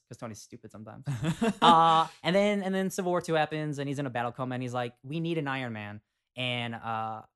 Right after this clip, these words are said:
Speaker 1: I, I, I can do it. I can do it." And also does another Iron Man, Riri Williams. Uh, and they,
Speaker 2: Right.
Speaker 1: and they, and they are, uh, they're cute. They butt heads.
Speaker 2: <laughs>
Speaker 1: They, they butt heads sometimes.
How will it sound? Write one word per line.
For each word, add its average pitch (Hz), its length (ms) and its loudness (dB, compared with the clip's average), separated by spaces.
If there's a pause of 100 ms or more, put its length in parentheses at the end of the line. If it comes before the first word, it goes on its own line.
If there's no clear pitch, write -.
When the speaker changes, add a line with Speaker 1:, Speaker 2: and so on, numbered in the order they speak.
Speaker 1:
I, 123 580 -4
I, 120 300 -2 (160)
I 113 80 -4
can 180 120 -10
do 285 120 -8
it. - 100 -12 (100)
I 135 140 -8
can 214 140 -12
do - 40 -14
it." - 80 -20 (160)
And 151 80 -4
also 175 200 -2
does 147 120 -2
another 160 280 0
Iron 117 180 -4
Man, 120 340 -8
Riri 123 300 -6
Williams. 123 440 -10 (520)
Uh, 123 160 2
and 120 40 4
they, 175 40 4
Speaker 2:
Right. 127 260 2
Speaker 1:
and 139 80 -4
they, 170 200 -2
and 160 120 -2
they 185 140 0
are, 185 120 0
uh, 170 200 -2
they're 196 140 -8
cute. 127 300 -14 (100)
They 160 100 -6
butt - 240 -12
heads. 208 360 4
Speaker 2:
<laughs> 240 140 4
Speaker 1:
They, 254 140 8
they 285 140 8
butt 196 160 4
heads 175 160 2
sometimes. 160 480 0